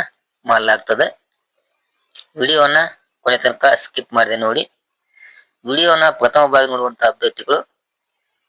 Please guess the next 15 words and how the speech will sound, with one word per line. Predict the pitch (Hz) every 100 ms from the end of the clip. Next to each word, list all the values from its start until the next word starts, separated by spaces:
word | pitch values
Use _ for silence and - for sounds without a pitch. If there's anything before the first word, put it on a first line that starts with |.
| _ -
ಚಾನೆಲ್ | - 156 156 151
ನ | 147 - -
ಚ-, | 120 117
ಸಬ್ಸ್ಕ್ರೈಬ್ | - 117 113 - 131
ಮಾಡ್ಕೊಂಡು | 123 117 135 147
ಪಕ್ಕದಲ್ಲಿರುವಂತ | - - 120 117 110 107 110
ಬೆಲ್ | 113 113
ಐಕಾನ್ | 110 113 160 - _ _ _ _
ಕ್ಲಿಕ್ | - - _
ಮಾಡಿ. | - - - _ _ _ _ _ -
ಇಲ್ಲಿ | 165
ನೋಡ್ರಿ, | 143 - 254 - _ _ _ _ - - - _ -
ಸಂಖ್ಯಾ | - 135 131 175 180
ಪದ್ಧತಿ | 180 147 151 147 147
ಎಂದರೆ | 135 131 135 170